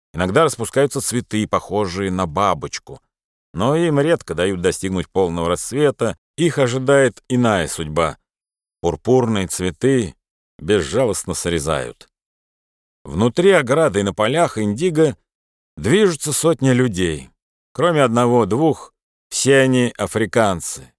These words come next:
все рабы. Большая часть их — негры, хотя они и не все чернокожие. Здесь есть и мулатты, и самбо, и квартероны.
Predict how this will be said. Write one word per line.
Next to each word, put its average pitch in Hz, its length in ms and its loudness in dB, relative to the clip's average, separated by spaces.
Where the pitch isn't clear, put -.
все 110 420 2
рабы. 87 500 0
Большая 156 460 0
часть 160 400 0
их — - 220 -4
негры, 80 600 0
хотя 85 240 0
они 117 340 2
и 107 80 2
не 110 140 2
все 101 220 0
чернокожие. 69 840 -6
Здесь 80 320 0
есть 98 320 -2
и 90 80 0
мулатты, 147 720 0
и 156 160 -10
самбо, 131 800 0
и 123 100 -2
квартероны. 80 840 0